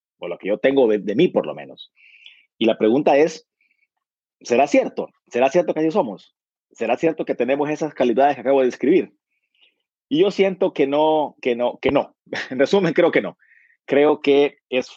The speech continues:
es, no solamente es posible ani-, manipularnos, sino que creo que es bien fácil hacerlo. Y miremos, por ejemplo, algunas cosas que pasan en la sociedad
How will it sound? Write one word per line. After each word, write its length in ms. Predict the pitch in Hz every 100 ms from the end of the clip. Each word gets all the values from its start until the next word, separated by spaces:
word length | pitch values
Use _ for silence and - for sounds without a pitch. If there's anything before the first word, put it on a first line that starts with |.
| _
es, 220 | 127 123
no 100 | 131
solamente 340 | 139 143 143 160
es 60 |
posible 400 | - 117 - 175
ani-, 180 | 160 139
manipularnos, 840 | 131 123 120 113 127 143 160 156 _ _ _
sino 180 | - 127
que 100 | 135
creo 180 | 139 135
que 100 | 135
es 60 |
bien 200 | 127 131
fácil 340 | - 165 - 101
hacerlo. 440 | - 71 - - _ _ _ _ _ _ _ _ _ _ _ _
Y 800 | - 110 110 110 110 107 104 98 -
miremos, 400 | 123 127 180 190
por 120 | 160
ejemplo, 240 | 151 160 151
algunas 300 | 135 160 -
cosas 240 | 156 143
que 100 | 135
pasan 360 | - 165 123 120
en 80 |
la 80 | 117
sociedad 520 | 107 107 110 110 107